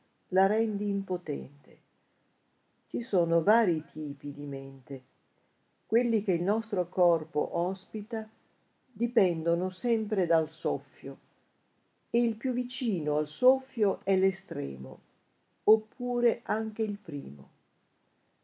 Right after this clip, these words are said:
Principio di sopravvivenza, ma anche abnegazione. Sembra fatto di opposti, ed essi si toccano. Spirito di vita, puoi chiamarlo, antidiavolo.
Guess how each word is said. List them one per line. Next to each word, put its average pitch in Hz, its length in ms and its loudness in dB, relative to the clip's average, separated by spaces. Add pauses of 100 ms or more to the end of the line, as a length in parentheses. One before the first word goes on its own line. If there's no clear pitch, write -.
Principio 180 640 -2
di 151 120 -4
sopravvivenza, 160 1200 -2 (480)
ma 160 240 2
anche 170 380 2
abnegazione. 143 1080 -4 (720)
Sembra 185 400 -6
fatto 208 420 -6
di 175 140 -6
opposti, - 720 -10 (880)
ed 175 180 0
essi 247 260 0
si 220 220 -6
toccano. - 560 -6 (960)
Spirito 226 680 2
di 156 140 0
vita, 135 520 -8 (420)
puoi 139 240 -6
chiamarlo, 143 720 -8 (920)
antidiavolo. 151 1000 2